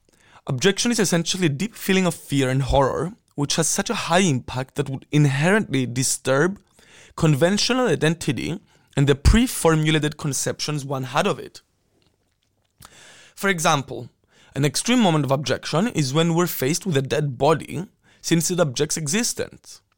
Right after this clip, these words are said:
By realizing the mortal object with which the self is, what is thus creating this distance between subjective security and objective fear is essentially the realization of our own mortality.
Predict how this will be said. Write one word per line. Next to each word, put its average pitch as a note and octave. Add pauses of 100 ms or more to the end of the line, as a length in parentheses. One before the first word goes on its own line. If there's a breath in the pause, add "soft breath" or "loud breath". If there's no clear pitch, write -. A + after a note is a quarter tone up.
(400)
By C#3+
realizing F3
the C#3
mortal F3+
object C3
with -
which B2
the -
self G3+ (140)
is, D#3 (760 soft breath)
what D#3
is C#3
thus D#3
creating D3+
this A#2+
distance B2+
between -
subjective F3+
security A#2+ (140)
and C#3
objective C#3
fear C#3+ (380 loud breath)
is C#3
essentially F3+ (400)
the D3
realization D3
of E3
our C3
own B2+
mortality. C3+